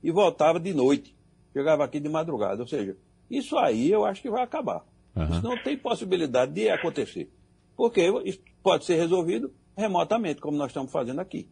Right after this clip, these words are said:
Speaker 1: Então, e esse, determinados tipos de coisa vai, vai depender, como você diz, da situação. Eu acho que essas, essas reuniões à distância presenciais, elas vão desaparecer.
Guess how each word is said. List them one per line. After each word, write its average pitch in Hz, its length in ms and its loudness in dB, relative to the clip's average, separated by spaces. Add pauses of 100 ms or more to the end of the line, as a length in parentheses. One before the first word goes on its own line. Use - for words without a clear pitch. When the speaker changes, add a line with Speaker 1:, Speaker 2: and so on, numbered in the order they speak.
Speaker 1:
Então, 208 320 -4 (520)
e 190 260 4
esse, 220 520 6 (300)
determinados 165 720 0
tipos 180 280 -4
de 143 120 0
coisa 143 480 0
vai, 151 200 0 (140)
vai 147 160 -2
depender, 147 520 0
como 147 140 -8
você 143 260 -2
diz, 135 200 -6
da 151 180 2
situação. 151 640 -2 (360)
Eu 131 160 4
acho 165 180 2
que 190 60 0
essas, 139 400 0
essas 120 440 0
reuniões 120 760 0 (360)
à 127 160 2
distância 127 800 0
presenciais, 123 1120 -2
elas 127 260 -2
vão 127 120 -6
desaparecer. 147 540 -6